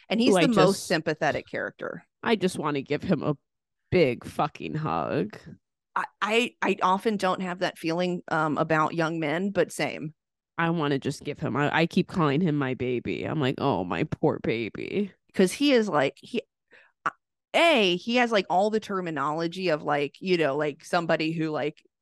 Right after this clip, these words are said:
Speaker 1: is into, like, you know, almost pseudoscience where it's like, "Oh, it's a, you know, my traumatic past, blah, blah, blah." But it's like, he did have a traumatic childhood.
Speaker 2: Yes, extremely.
Speaker 1: But it seemed like he really l-, wanted the sister. It li-, he liked the idea of the sister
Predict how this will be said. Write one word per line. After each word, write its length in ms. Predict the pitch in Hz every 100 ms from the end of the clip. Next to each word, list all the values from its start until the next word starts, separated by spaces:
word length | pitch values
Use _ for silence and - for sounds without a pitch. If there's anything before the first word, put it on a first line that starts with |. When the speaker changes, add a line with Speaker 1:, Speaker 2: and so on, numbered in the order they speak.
| _ _ _ -
Speaker 1:
is 160 | 196 180
into, 260 | 170 165
like, 220 | 156 151 -
you 60 |
know, 80 | 160
almost 300 | 156 156 -
pseudoscience 640 | 156 151 156 160 151 151 -
where 100 | 147
it's 100 | -
like, 200 | 143 143
"Oh, 240 | 180 170 147
it's 180 | 147 147
a, 320 | 139 139 151 _ _ _ -
you 140 | 180
know, 300 | 147 120 82 - _ _
my 160 | 170 156
traumatic 560 | - 165 147 143 139 -
past, 460 | 185 160 156 - -
blah, 120 | 160
blah, 60 | 156
blah." 140 | 160
But 140 | 175 180
it's 120 | 175
like, 120 | 165
he 120 | - 240
did 220 | 180 190
have 220 | 139 147
a 40 |
traumatic 640 | 131 151 143 151 156 139 -
childhood. 800 | 151 123 120 123 156 120 - - -
Speaker 2:
Yes, 460 | 190 202 156 -
extremely. 1200 | 160 - - - - 160 175 170 135 - 87 160 - - _ _ _ _ _ _ _ -
Speaker 1:
But 100 | 214
it 100 | 220
seemed 160 | - 294
like 120 | 277
he 120 | - 214
really 340 | 190 196 196
l-, 180 | 170 -
wanted 460 | 180 175 175 180 175
the 80 | 170
sister. 460 | - 170 - 165 160
It 100 | 165
li-, 100 | 170
he 160 | 165 135
liked 280 | 160 165
the 80 | 165
idea 400 | 156 151 170 165
of 80 | 156
the 100 | 160
sister 760 | - 156 156 - 160 156 156